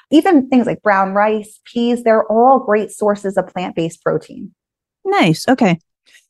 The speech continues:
Speaker 2: And in general, what types of protein are best for growing kids and busy parents?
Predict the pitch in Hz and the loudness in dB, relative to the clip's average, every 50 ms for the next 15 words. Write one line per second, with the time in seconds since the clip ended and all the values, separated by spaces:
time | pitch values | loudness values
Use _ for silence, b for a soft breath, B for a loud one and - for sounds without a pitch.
0 | _ _ _ _ - 277 294 277 277 277 277 269 247 - - - 302 320 302 277 | _ _ _ _ 2 4 4 6 6 6 6 6 4 2 0 0 4 4 4 4
1 | 277 302 294 294 294 294 285 277 240 233 226 240 269 285 - - 320 311 277 - | 4 4 2 4 4 4 4 4 4 4 2 2 2 0 0 0 0 0 0 0
2 | - 262 247 - 240 233 240 240 - 254 240 226 208 190 196 - 202 190 196 196 | -2 -2 0 0 2 2 2 2 4 4 4 4 4 2 2 2 2 2 0 0
3 | - - - - 208 196 185 185 185 190 233 233 226 220 214 220 214 - - 220 | -4 -8 -6 -2 0 2 2 2 2 2 2 2 2 4 4 4 2 2 2 2
4 | 208 202 202 196 196 202 - - 185 185 180 180 180 180 175 175 180 - - 202 | 2 4 2 2 0 0 -2 -2 0 0 2 2 2 4 4 2 2 2 2 0
5 | 185 196 175 170 - 160 151 113 - - - - - - | 2 2 0 0 0 -2 -2 -2 -4 -6 -10 -14 -16 -18